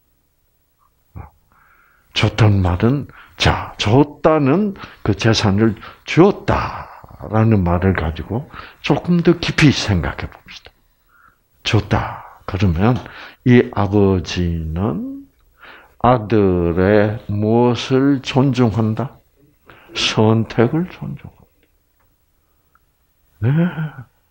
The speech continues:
얼마만큼 존중해? <laughs> 이 재산을 나누어 줄 만큼 존중해. 어떤 재산 받아가지고 어떠-, 어떻게 할 놈인데? 예,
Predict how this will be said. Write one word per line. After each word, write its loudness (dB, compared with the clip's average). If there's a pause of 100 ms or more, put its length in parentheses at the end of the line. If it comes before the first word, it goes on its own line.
(1080)
얼마만큼 2
존중해? 0
<laughs> -14 (1700)
이 0
재산을 0
나누어 2
줄 0
만큼 0
존중해. 0 (260)
어떤 0 (260)
재산 0
받아가지고 0
어떠-, 2
어떻게 0
할 2
놈인데? 0 (1300)
예, 2